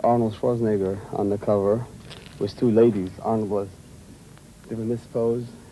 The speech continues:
and women on each side, and I said, "Oh man, that looks unbelievable." So I was very inspired, and I said, "I wanna look like that." So I did win the Olympia in eighty-three. I competed for the first time in the eighty Olympia in Australia,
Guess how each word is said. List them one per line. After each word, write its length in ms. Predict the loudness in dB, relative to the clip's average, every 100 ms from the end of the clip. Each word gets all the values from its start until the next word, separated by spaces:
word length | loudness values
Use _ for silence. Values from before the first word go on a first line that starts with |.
| -16
and 360 | -10 -8 -8 -2
women 240 | 0 2
on 140 | 2 0
each 180 | -2 -4
side, 300 | -2 0 0
and 120 | -2 -4
I 40 |
said, 120 | -8 -8 -10
"Oh 280 | -10 -12 -14 -14
man, 240 | -14 -16 -16
that 100 | -18 -14
looks 160 | -14 -10
unbelievable." 720 | -6 -4 -2 -2 -2 -4 -10 -14 -20 -20 -20 -20 -20 -20 -4
So 140 | 4
I 40 |
was 140 | 4 4
very 260 | 4 4
inspired, 580 | 4 2 0 2 2 0
and 260 | 0 -2 -2
I 120 | -6
said, 100 | 0
"I 40 |
wanna 200 | 2 4
look 160 | 4 4
like 220 | 2 0
that." 180 | 0 -4 -6 -18 -20 -20 -20 -20 -20 -20 -20 -20 -20 -20 -20 -20 -20 -20 -20 -20 -6 2
So 100 | 4
I 60 |
did 180 | 4 2
win 220 | 4 6
the 80 | 6
Olympia 400 | 6 4 4 4
in 80 | 4
eighty-three. 760 | 4 2 0 0 2 4 2 -2 -4
I 100 | -4
competed 600 | -2 -2 0 2 4 2 -2
for 120 | -2
the 80 | -2
first 320 | 0 0 0
time 260 | 2 4 4
in 140 | 2
the 200 | 0 2
eighty 280 | 4 4 4
Olympia 600 | 2 2 0 2 2 2 -4 -14 -16 -4
in 140 | 0
Australia, 840 | 2 0 2 4 6 6 6 4